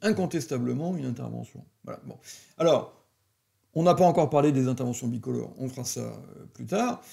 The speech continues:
mais même en admettant que vous ayez aucun équipement et aucun,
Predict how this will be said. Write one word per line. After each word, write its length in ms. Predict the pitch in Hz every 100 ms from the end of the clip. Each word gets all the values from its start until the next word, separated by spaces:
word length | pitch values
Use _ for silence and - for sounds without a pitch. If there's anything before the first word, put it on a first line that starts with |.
| - -
mais 520 | 151 180 185 123 - _ _ _ _ _
même 200 | 170 208
en 120 | 196 185
admettant 440 | 185 196 202 202
que 100 | 143
vous 200 | 147 139
ayez 140 | 143
aucun 240 | 147 147 180
équipement 540 | 147 160 139 160 156
et 80 | 127
aucun, 460 | 117 147 139 127